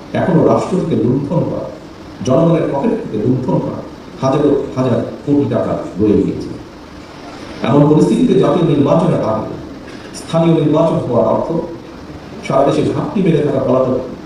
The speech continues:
স্বৈরাচারের দোষরদেরকে রাজনীতিতে পুনর্বাসনের সুযোগ সৃষ্টি করে দেওয়া। সম্মানিত অতিথিবৃন্দ,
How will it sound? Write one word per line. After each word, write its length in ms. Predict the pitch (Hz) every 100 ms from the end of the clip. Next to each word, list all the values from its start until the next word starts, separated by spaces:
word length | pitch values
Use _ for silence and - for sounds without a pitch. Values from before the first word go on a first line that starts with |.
| -
স্বৈরাচারের 480 | 127 127 - 143 104
দোষরদেরকে 560 | 120 - 170 120 110 - - - - - - 101
রাজনীতিতে 440 | 117 131 147 135 - 123
পুনর্বাসনের 640 | 143 127 110 117 - - - - - -
সুযোগ 260 | 165 127 - - - -
সৃষ্টি 300 | 196 - 131
করে 140 | 117 160
দেওয়া। 180 | - 101 - - - - - - - - - - - - - -
সম্মানিত 340 | - - - - - -
অতিথিবৃন্দ, 400 | 123 127 135